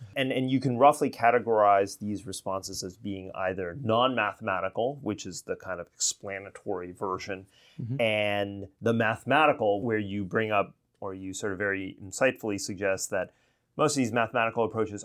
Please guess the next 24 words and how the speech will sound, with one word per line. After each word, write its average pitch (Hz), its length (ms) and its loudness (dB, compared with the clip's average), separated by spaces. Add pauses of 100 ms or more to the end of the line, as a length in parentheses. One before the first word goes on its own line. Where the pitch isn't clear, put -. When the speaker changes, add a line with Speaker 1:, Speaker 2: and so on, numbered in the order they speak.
Speaker 1:
are 104 160 2
basically 104 640 -4
least 113 360 -4
likely 104 360 -2
element 98 340 -6
rules, 98 360 -6
which - 80 -18
you 95 160 -14
then 98 180 -4
term 98 320 -4
L 110 200 4
L 98 180 2
E 92 80 -6
R. 90 360 0 (100)
Speaker 2:
Mm-hmm. 127 260 2 (280)
Speaker 1:
So 165 500 10 (300)
give 285 160 2
us 359 280 2
a, 151 260 6
a 127 80 2
little 190 220 6
bit 160 140 4
of 120 80 4
a, 101 280 4